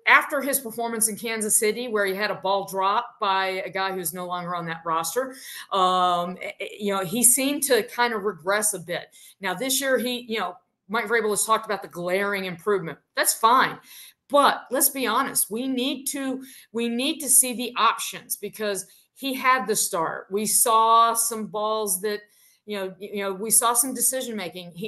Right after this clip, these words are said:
it still seems like he's got areas of growth to make. I wanna see Levis. I wanna see what he's done to grow,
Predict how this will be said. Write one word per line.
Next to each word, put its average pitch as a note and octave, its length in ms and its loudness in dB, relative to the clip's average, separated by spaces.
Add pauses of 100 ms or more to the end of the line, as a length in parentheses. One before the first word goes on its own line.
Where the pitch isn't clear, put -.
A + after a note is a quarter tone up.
it A3 140 -4
still - 280 4
seems C4+ 340 0
like A3+ 180 2
he's A#3+ 240 -6
got A3 280 0 (360)
areas A3 480 4
of F3 260 -6
growth F#3+ 380 0
to - 80 -12
make. F#3 280 -8 (440)
I B3+ 140 6
wanna B3+ 260 2
see A#3+ 240 4
Levis. F#3 580 -2
I F3 60 -8
wanna A3+ 220 -6
see C4 180 2
what A#3 220 0
he's C4 420 -4
done E3 400 -6
to - 120 -8
grow, D#3 440 -4